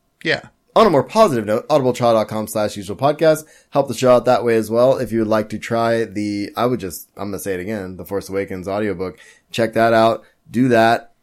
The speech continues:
Speaker 2: Let us know what you think. And I, I would like to come back and talk about that after you explore that a little bit.
Speaker 1: Yeah, I'm really gonna try to do that this week. Um, I just haven't been able to fit it in.
Speaker 2: Mm-hmm. It's been a busy week, man. So, um, are we, are we done begging for money?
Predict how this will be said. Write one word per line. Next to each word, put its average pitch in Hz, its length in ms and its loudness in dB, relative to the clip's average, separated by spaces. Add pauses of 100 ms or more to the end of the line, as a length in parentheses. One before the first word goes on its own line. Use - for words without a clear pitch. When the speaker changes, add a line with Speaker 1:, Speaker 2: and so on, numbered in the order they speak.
(260)
Speaker 2:
Let 110 140 2
us 110 100 -2
know 113 80 0
what 101 140 -4
you 107 60 -4
think. 117 400 -4 (120)
And 101 360 -6
I, 120 160 -6
I 113 140 -4
would 170 100 -2
like 226 160 0
to - 40 -14
come 143 140 -4
back 143 180 2
and 117 80 -6
talk 131 160 -2
about 110 160 -2
that 85 160 -4
after 98 240 -8
you 95 400 -8 (100)
explore 95 440 -10
that 76 160 -12
a - 40 -16
little 82 140 -12
bit. 78 180 -14
Speaker 1:
Yeah, 160 180 8
I'm 151 220 0
really 185 240 6
gonna 165 240 0
try 139 160 4
to 131 80 4
do 127 180 0
that 127 160 2
this 123 220 -6
week. 123 480 -4 (140)
Um, 113 580 -6 (500)
I 127 80 -4
just 123 160 -6
haven't 120 200 -4
been 113 40 -10
able 110 220 -8
to - 80 -14
fit 110 140 -8
it 87 100 -14
in. 196 240 -8
Speaker 2:
Mm-hmm. 110 280 -12 (400)
It's - 100 -20
been 95 140 -8
a 92 40 -10
busy 92 180 -8
week, 98 200 -8
man. 78 160 -14 (440)
So, 123 420 6
um, 120 560 4 (100)
are 110 80 0
we, 120 500 2 (140)
are 110 100 0
we 113 80 2
done 117 220 4
begging 120 200 4
for 107 100 -8
money? 131 220 -6